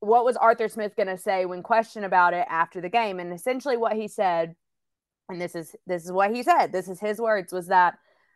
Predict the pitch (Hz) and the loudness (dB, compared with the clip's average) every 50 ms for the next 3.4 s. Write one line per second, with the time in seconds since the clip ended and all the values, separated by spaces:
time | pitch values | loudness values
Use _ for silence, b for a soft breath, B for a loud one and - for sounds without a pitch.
0 | _ _ _ _ _ _ _ - 170 226 226 254 262 269 277 269 262 254 240 247 | _ _ _ _ _ _ _ -2 4 6 6 6 6 2 -2 -4 -2 0 2 2
1 | 247 233 214 208 202 185 170 196 202 196 190 196 202 208 208 208 202 190 - _ | 2 2 0 -2 -2 -4 -6 -8 -4 0 2 4 4 4 4 2 0 -2 -6 _
2 | - - 208 202 - 214 175 139 185 185 190 185 185 175 185 180 170 190 185 180 | -4 -4 -2 -2 -2 -6 -4 0 2 2 2 2 0 -4 -8 -6 -4 -2 -2 -2
3 | 180 175 175 175 170 170 170 | -2 -4 -6 -6 -8 -10 -12